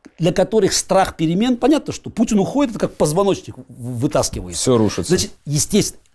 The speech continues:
Speaker 1: начинается как-, какой-то хаос. Для них этот хаос по-прежнему, даже сегодня,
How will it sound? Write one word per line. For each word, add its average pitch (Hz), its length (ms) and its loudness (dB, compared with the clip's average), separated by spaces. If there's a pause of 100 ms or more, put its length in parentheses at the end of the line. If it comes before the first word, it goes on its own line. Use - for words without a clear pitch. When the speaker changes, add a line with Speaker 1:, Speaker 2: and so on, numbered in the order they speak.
(260)
Speaker 1:
начинается 202 500 2
как-, 170 260 -4
какой-то 196 320 2
хаос. 131 340 -4
Для 180 160 2
них 226 220 2
этот 190 200 -4
хаос 202 500 0
по-прежнему, 156 840 0
даже 196 220 2
сегодня, 170 680 0